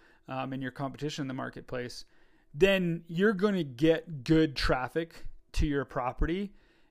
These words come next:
and you're gonna get buyers wanting to schedule a tour with you. So in the pre-listing, again, um, details about the house, here's the upcoming listing, here's the price,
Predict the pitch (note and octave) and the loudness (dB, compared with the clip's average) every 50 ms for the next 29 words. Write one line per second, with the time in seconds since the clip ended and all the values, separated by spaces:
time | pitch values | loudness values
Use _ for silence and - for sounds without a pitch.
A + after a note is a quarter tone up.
0 | _ _ - F3 F3 E3 D#3 D#3 D3+ D3 D#3 E3+ E3 E3 F3 E3 D#3 C#3 A#2+ D3+ | _ _ 2 4 6 6 6 6 4 6 8 8 8 8 4 2 0 2 4 4
1 | D#3+ D#3 D#3+ D3+ C#3+ C#3+ D3 D3+ D3 D3 C#3+ C3+ A2+ C3 C3 C#3 D3+ D3+ D3+ D#3 | 4 4 4 2 2 4 4 4 4 4 4 2 0 -4 -2 2 4 4 6 6
2 | D3+ D3+ C#3 - C#3+ B2+ - - D3+ C#3 B2+ C#3 C3+ C3 B2 - D3 D3 D3 C#3+ | 4 4 4 4 4 2 2 0 -2 -2 0 -2 -4 -6 -2 0 0 2 2 0
3 | C3+ C3 - B2+ B2+ B2 - - D#3+ D3 C#3+ C3+ A#2+ - _ _ _ _ _ _ | -2 -4 -6 -8 -8 -8 0 2 2 2 2 0 -4 -8 _ _ _ _ _ _
4 | _ _ - F3 F3 E3 D#3+ - - G3 G3+ G3 F#3 G3+ G3+ - - - G3+ G3+ | _ _ -4 0 0 0 -2 0 0 2 2 4 4 4 4 4 2 0 -2 0
5 | F#3+ F3 D#3 C#3 D3 E3+ E3+ F3 E3+ E3 E3+ E3 D#3+ - _ _ _ _ _ _ | 0 -2 -4 -2 0 0 2 2 2 0 -2 -2 -4 -8 _ _ _ _ _ _
6 | _ _ - D3+ D3 D3 D3 C#3+ C#3 C#3+ D3 D#3 D#3 E3 F#3+ F3 - F#3 F3 E3+ | _ _ -6 -4 -2 -2 0 -2 -2 -4 -6 -4 -2 -2 -2 0 2 4 4 4
7 | D#3 D3+ D#3 D#3 D#3 D#3 C#3+ D#3+ C#3 C#3+ D#3 D3 D3+ D3+ C#3+ - - E3+ E3 D#3 | 4 2 2 2 2 2 0 -2 -4 -2 0 0 0 0 0 0 0 0 0 2
8 | C#3+ D#3 D#3 D#3 - - D#3+ D#3 D3+ D3+ D3 D3 D3 - - D#3 D3 D3 D3 D3 | 2 2 2 2 0 -2 -4 -2 -2 -2 -2 -2 -4 -4 -4 -4 -4 -4 -6 -6
9 | - - E3 E3 D3+ C3+ D#3 D3 - - - D3+ D3+ D#3 D3+ - - - - | -4 -2 0 0 0 0 -2 2 6 6 6 6 6 4 2 0 -4 -10 -14